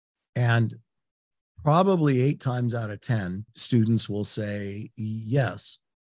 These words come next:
yeah, there, there was an a-, awareness of my presence." And then the question follow-up would be, "Was there an interaction between you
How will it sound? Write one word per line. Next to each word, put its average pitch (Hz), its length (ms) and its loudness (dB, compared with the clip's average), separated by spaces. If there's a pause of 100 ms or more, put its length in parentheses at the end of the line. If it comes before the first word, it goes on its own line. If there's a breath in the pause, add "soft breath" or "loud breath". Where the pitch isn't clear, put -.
(280)
yeah, 107 380 -4
there, 107 300 -8
there 107 240 -8
was 110 360 -8
an 104 140 -2
a-, 101 320 -12
awareness 101 800 -8 (100)
of 87 160 -14
my 92 180 -14
presence." - 640 -12 (640)
And 95 160 -14
then 98 180 -6
the 95 100 -4
question 107 680 -2 (120)
follow-up 110 560 -2
would 90 180 -10
be, 90 380 -14 (120)
"Was 117 300 2
there 117 200 2
an 107 100 -4
interaction 98 840 -8 (800)
between 98 460 -6
you 104 460 -4